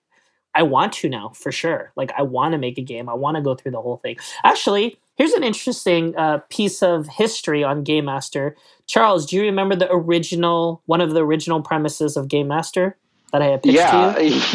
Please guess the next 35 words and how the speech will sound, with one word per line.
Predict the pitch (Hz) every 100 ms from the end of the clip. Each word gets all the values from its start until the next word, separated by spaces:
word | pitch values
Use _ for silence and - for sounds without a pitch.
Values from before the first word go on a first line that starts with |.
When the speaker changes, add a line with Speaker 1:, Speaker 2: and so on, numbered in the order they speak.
| 180
Speaker 2:
yeah, | 156 156
I | 180 175 156 -
do. | 330 151 359 -
Speaker 1:
<laughs> | 539 392 381 311 262 -
Speaker 2:
And, | 220 185
and | 175 - 254 - 156
I'm |
Speaker 1:
Why | 165
Speaker 2:
glad | 165
Speaker 1:
don't | -
Speaker 2:
we | 175
Speaker 1:
you |
Speaker 2:
didn't | 208
Speaker 1:
tell | 220
Speaker 2:
do | 214 190
it. |
Speaker 1:
them? | 151 160 - _ -
Speaker 2:
Uh, | 170
well, | 175 170 - -
okay, | - 151 139
Speaker 1:
<laughs> |
Speaker 2:
so, | - 160 156 - _ _ -
so | 151
Jimmy, | 165 196 196 135 165 127 170
so, | - 156 139
so | 147 202 196 170 160 - _ - _ 135
Jimmy | 165 262 262
said | 220 185
to | 139 151
me, | 147 131 120 120 -
he's | 143 127
like, | 139
he | 135 151
didn't, | 190 185 -
it, | 147